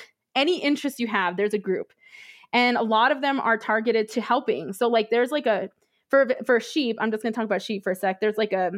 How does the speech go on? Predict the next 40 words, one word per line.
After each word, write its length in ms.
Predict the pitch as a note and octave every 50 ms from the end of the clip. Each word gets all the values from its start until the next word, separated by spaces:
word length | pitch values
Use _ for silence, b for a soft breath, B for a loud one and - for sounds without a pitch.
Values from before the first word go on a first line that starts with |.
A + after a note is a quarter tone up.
| G#3+ G3+ _ _
sheep 300 | - - - C4+ B3+ B3
farmer 500 | - C#4 B3+ B3+ C4 C4+ C4+ C4+ C4+ C4+ B3+ B3+ _ _ _ _ _ -
Facebook 340 | G#3+ A3+ A3+ - C4+ C#4 C#4
page 460 | - D#4 D4+ D4+ D#4+ D#4+ D#4+ - - b b b b b b b b b
where 120 | b B3 B3
if 80 | A3+
you 100 | A#3+ B3+
go, 380 | A3+ F#3+ B3 B3+ C4+ C4+ B3+ A#3+
you 160 | A#3+ A3 B3+
can 120 | B3+ D#4+ B3+
just 160 | D4 C#4+ - -
ask 280 | A3 G#3 A#3 B3 - -
questions 480 | - C#4 B3+ C4+ - - F3+ F3 F3
like, 140 | F3 F3 F3+
"My 200 | G#3+ B3+ E4+ G#4 G#4+ G#4+
sheep 220 | - B3 B3 B3+ B3+
is 100 | C#4 A#3+
doing 260 | A3+ D4+ E4+ F4+ F4+ F4+
this. 460 | G#4+ A4 - G3+ F3+ F#3 - - - b b b b b b b b
What 160 | - E3+ G3 A3
do 100 | B3 C#4+
I 140 | D#4 D#4+ E4
do?" 400 | E4 F4 G4+ F#4+ D#4 A#3+ F#3+ F3+
And 160 | - - B3
they 80 | A#3+ A3+
can 160 | A3 C4+ A#3+
give 140 | A3+ B3+ A#3
you 60 | A#3+
some 160 | A3+ - A#3+
ge-, 260 | G#3 A3+ A3 A3 B3+ -
suggestions. 560 | - - A3+ F#3+ A#3+ A#3+ B3 - - A#3 A3+
And 100 | A#3 G#3+
it's 120 | G3+ G#3 A3+
really 220 | B3+ C#4 C#4+ C#4+
great. 320 | A3+ A#3+ A3+ A3+ A3 G#3+ A3 B B B B B B
They 100 | A#3 A#3+
try 280 | - - C#4 C4 C4+
to 80 | C4+ D4
keep, 260 | - - D4+ D4 -
like, 340 | B3+ B3+ A#3 G#3 - - -